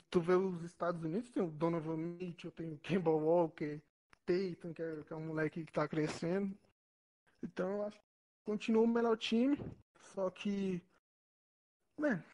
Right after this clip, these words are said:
eu, eu acho que vai ser campeão, porque o Greg Popovich é, pra mim, o melhor treinador da história. Eu acho que ele vai conseguir ali montar, montar um bom time. Mas eu, eu espero que seja um, uma competição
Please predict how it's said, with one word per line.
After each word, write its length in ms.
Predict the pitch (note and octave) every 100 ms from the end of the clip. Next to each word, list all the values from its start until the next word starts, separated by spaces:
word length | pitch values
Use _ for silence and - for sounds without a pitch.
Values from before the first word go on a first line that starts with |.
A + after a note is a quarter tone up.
| _ - - A3
eu, 440 | A3 E4 A4 G4+ C#4
eu 80 | C#4+
acho 140 | -
que 60 | C4
vai 100 | A#3+
ser 140 | B3
campeão, 480 | - A3 - G3+ A3+
porque 180 | - G3
o 120 | F3+
Greg 260 | E3+ E3 E3+
Popovich 600 | - E3+ E3+ D#3+ E3 D#3+ F3
é, 200 | E3 D3+ D3 E3+ -
pra 120 | E3
mim, 100 | D#3+
o 60 | D#3+
melhor 260 | D#3 D#3 D#3
treinador 440 | F3 D#3 D3+ D3+
da 120 | D3+
história. 400 | D3+ - - E3 F3
Eu 60 |
acho 100 | D3+
que 800 | _ _ _ _ _ _ _ _
ele 80 | D#3+
vai 120 | D#3+ D#3
conseguir 340 | - D3+ D#3
ali 160 | D#3 D#3
montar, 320 | D3+ D3+ D#3 D3+ D#3
montar 340 | E3 D#3+ -
um 80 | D#3+
bom 220 | D#3 D#3+
time. 440 | D#3+ - F3 A3 A#3+ - _ _ _ _ _ E3+
Mas 200 | D#3+ E3
eu, 420 | F#3 F#3 F3 F#3 _ _ _ _
eu 60 | D#3+
espero 280 | - G3 G3+
que 80 |
seja 220 | - B3 C#4
um, 340 | C#4 A3+ F#3+ - _ -
uma 80 | G3+
competição 880 | A#3 G#3+ G#3 G3+ - G#3+ A3+ A#3